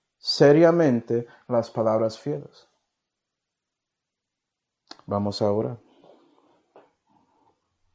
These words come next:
Padre celestial, damos gracias, Señor, por esas palabras fieles y ayuda a nosotros, Señor, pensar en estas cosas y reconocer la verdad de que sin ti y sin su palabra no podemos ser fiel.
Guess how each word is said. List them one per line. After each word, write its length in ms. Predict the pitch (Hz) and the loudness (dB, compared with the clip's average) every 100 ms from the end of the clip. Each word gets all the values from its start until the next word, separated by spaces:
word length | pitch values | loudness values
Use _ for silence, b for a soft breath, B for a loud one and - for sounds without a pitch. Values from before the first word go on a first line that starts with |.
| _ _ _ _ _ b b b b b b b b _ - | _ _ _ _ _ b b b b b b b b _ 6
Padre 380 | 123 131 127 | 8 10 8
celestial, 460 | 123 127 120 - 143 | 4 2 2 2 2
damos 220 | 143 123 | 2 2
gracias, 360 | 117 117 - 117 | 4 2 2 -4
Señor, 260 | 120 123 | 0 0
por 140 | 127 117 | 2 0
esas 280 | 107 120 - | 0 -4 -2
palabras 460 | 110 110 92 - | 0 0 -2 -6
fieles 460 | - 117 131 147 131 | -4 -2 0 0 0
y 80 | 117 | 0
ayuda 260 | 110 120 | 2 0
a 40 | 131 | 2
nosotros, 540 | 123 - 127 127 117 | 0 -2 -6 -4 -6
Señor, 520 | 120 110 117 147 - _ b b b b | -4 -4 -2 -4 -8 _ b b b b
pensar 400 | 131 120 - 139 | 4 6 6 6
en 140 | 139 131 | 8 6
estas 320 | - 123 - | 4 0 0
cosas 500 | - 139 151 156 - | 2 2 4 2 0
y 60 | |
reconocer 600 | 117 113 - 123 120 139 120 | 0 -2 0 0 0 -2 0
la 120 | 113 | 0
verdad 560 | 107 101 104 127 190 - _ _ _ _ _ _ _ _ _ - | 0 -2 -2 -2 -4 -14 _ _ _ _ _ _ _ _ _ 0
de 220 | 117 - | 0 2
que 240 | 135 151 | 6 6
sin 460 | 156 - 127 120 - | 4 0 0 0 -2
ti 240 | 131 180 | -2 0
y 40 | 170 | -2
sin 200 | - 127 | -4 -4
su 180 | - - | -6 -2
palabra 380 | 113 156 151 | 0 2 0
no 160 | 120 120 | -2 0
podemos 380 | 117 120 117 - | 2 2 0 -2
ser 160 | 92 | -6
fiel. 460 | - - 202 67 | -6 -4 -4 -4